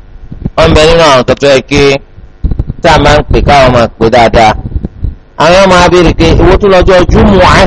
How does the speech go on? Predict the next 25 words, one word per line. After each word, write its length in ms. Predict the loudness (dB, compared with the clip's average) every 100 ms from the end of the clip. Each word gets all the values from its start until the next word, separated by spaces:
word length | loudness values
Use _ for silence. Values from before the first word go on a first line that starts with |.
| 0 -2 -6 -12 -14 -14 -20 -20 -20 -4
Bẹ́ẹ̀ 240 | 0 0
ni, 100 | 0 -4 -10 -14 -20 -20 -20 -20 -10
ọjọ́ 200 | -4 -2 0
tá 100 | 0
a 60 |
máa 120 | 0 0
lọ 120 | -2
sí 140 | -2 -4
masjid 380 | -4 -2 -4
yẹn 240 | -2 -2 -2
ni, 80 | -6 -14 -20 -20 -20 -20 -8
tá 100 | -2
a 80 | 0
máa 100 | 0
lọ 80 | -2
sí 100 | -4
sọ̀láàt 440 | -2 0 2 0 0
lákòókò 440 | -2 -2 -2 -2 -2
dhuhur, 320 | 0 0 0 -4 -12 -20 -20 -20 -20 -10
tá 100 | -4
a 60 | -2
máa 120 | -2
kí 120 | -4
sọ̀láàtul 580 | -4 -2 0 0 -2 -6
júmùá. 420 | -2 -2 0 -2